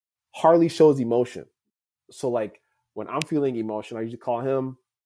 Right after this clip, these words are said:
I get no emotion, which is what I need, and then I go about my day, right? Like, I can't call another high emotion person and we just both are venting, not solving any problems. Usually I call Caleb to, like,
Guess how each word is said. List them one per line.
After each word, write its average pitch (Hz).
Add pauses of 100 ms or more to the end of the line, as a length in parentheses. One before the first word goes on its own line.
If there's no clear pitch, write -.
(840)
I 98
get 110
no 117
emotion, 110
which 113
is 98
what 110
I 90
need, 113 (560)
and 104
then 107
I 95
go 101
about 95
my 85
day, 87 (680)
right? 85
Like, 92
I 107
can't 139
call 127
another 113
high 110
emotion 98
person 95 (960)
and 101
we 113
just 101
both 104
are 95
venting, 101 (760)
not 104
solving 104
any 101
problems. 98
Usually 131
I 113
call 110
Caleb 107
to, -
like, 92